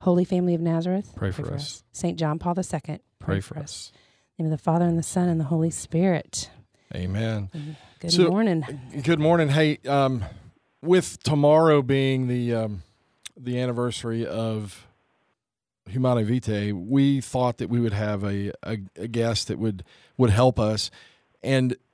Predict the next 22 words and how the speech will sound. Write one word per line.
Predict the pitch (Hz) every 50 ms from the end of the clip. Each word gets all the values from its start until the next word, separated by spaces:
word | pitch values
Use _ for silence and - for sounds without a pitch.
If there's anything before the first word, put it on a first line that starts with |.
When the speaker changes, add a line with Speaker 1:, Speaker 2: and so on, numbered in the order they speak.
| _ - -
Speaker 2:
also | - 143 160 165 156 - 147
given | 127 135 123 127
the | 120
fact | 110 - 127 120 117 -
that | 120 107
the | - 127
mystery | 123 120 120 - - 123
of | 107 -
parenthood | - 120 131 131 127 117 113 120 117 113 107
has | 107 110 107 92
been | - - 120 113 113 107
based | 104 117 117 120 110 - -
on, | 117 113 110
and | 110 107 107
I | 110 110
certainly | 104 - 117 98 107 110 104
we've, | 101 101 110 110 117 117 117 117 110 95 87 _ _ _ _ _ -
as | - 87 107 101
a | 98 90
couple | - - 139 131 - 123 123 120 113 107
and | 104 101 101 101 101 98 - -
me | 117 113 113 110 107 104 104